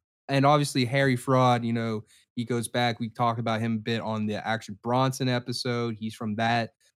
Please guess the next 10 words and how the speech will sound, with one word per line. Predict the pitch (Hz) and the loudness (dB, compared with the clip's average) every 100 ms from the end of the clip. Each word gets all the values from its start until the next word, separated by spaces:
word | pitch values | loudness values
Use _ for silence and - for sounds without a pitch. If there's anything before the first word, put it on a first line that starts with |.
| _ - | _ -4
breed | 123 127 | 2 2
of | 120 | 2
people, | 131 120 123 110 | 0 0 0 -2
lots | 120 147 139 131 | 2 2 2 -4
of | 110 | -8
samples, | 110 - 151 143 143 143 147 139 135 131 127 | -8 -6 0 4 4 4 2 4 4 2 0
you | 120 | -2
know, | 117 107 107 104 92 113 110 | -2 0 -2 -4 -8 -12 -8
like, | 107 95 | -8 -6
old | 120 123 123 120 113 | -4 0 2 0 -4